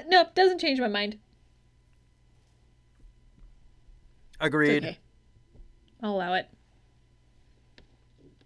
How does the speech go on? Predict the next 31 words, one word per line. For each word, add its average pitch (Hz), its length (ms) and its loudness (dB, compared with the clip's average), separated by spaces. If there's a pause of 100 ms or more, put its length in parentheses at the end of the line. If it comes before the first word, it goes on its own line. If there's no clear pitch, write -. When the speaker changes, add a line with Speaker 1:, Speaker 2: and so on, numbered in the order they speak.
(160)
Speaker 2:
I 180 120 4
don't 269 140 2
even 185 180 -2
know. 143 220 4
Did 120 200 -8
we 190 100 -4
get 156 280 -2
further 147 260 0
than 131 140 -6
ten 127 200 -4
minutes 127 260 -6
into 127 160 -6
this 110 200 -10
movie? 123 400 -8 (100)
<laughs> - 80 -16 (240)
Speaker 1:
No, 208 220 2
but 208 160 0
we 247 140 2
Speaker 2:
Yet. 277 80 2
Speaker 1:
should, 247 260 0 (280)
<laughs> - 280 -20
we 277 120 8
need 262 160 2
to 220 100 6
skip 208 260 -4
ahead, 180 260 0
though, 170 140 -4
that's 175 220 -6
for 196 160 -2
sure. 190 300 -4 (760)
<laughs> - 300 -4